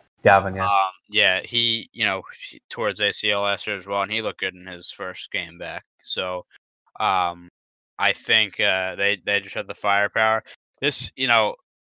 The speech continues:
Speaker 2: I think Minnesota is the favorite in this division, but Green Bay is, uh, is probably second, and,
Speaker 1: Mm-hmm.
Speaker 2: um, this is, you know, one of their two matchups, so this is a very important game early in the season. Uh, this could be the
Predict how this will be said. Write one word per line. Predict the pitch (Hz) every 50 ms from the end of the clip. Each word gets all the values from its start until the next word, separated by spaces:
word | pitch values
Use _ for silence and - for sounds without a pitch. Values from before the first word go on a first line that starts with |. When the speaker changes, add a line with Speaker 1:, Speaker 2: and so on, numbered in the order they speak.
| _ _ _
Speaker 2:
I | - 101 120
think | 117 - 147 131 127
Minnesota | 131 135 131 123 - - 127 127 127 131
is | 127 110 101
the | 101
favorite | - - 110 107 117 123 131 120
in | 123 123
this | 120 117 -
division, | - 127 120 127 131 120 123 135 139 127
but | 113 113 104 - -
Green | - - 113 113 117 113
Bay | 107 110 110 113 113 110 107
is, | 101 98 92 95
uh, | 101 95 92 92 87 92 - _ - _ _ _ _ _ _ _ _ _ _ _ -
is | - 107 90 - - - _
probably | - 107 104 104 104 101 98 95 90 - _ -
second, | - - 120 101 - - 117 110 101 - _ -
and, | 101 98 95 95 95 95
Speaker 1:
Mm-hmm. | 95 92 87
Speaker 2:
um, | 87 87 107 104 95 _ _ _ _ - 113 113
this | 117 - - -
is, | 117 101 - -
you | 110 104
know, | 101 101 98 95 92 _ _
one | 101 95 101 104 107
of | 107 104
their | 101
two | - - 110 101
matchups, | 101 107 110 110 - - - 92 87 - -
so | - - 98 95
this | 98 95 - 110
is | 104 95 90
a | 95
very | 92 101 101 101 101 101
important | 101 95 - 113 104 98 98 98 95
game | 98 98 101 104 101 101 104 -
early | 101 101 98 98 98
in | 98 98 95
the | 95
season. | - - 98 98 98 95 101 107 104 104 104 107 -
Uh, | 92 92 92 90
this | 90 101 101 - - - - - -
could | - 117 107 101 98
be | 104 104 104 104
the | 95 - 98 95 95 95 95 95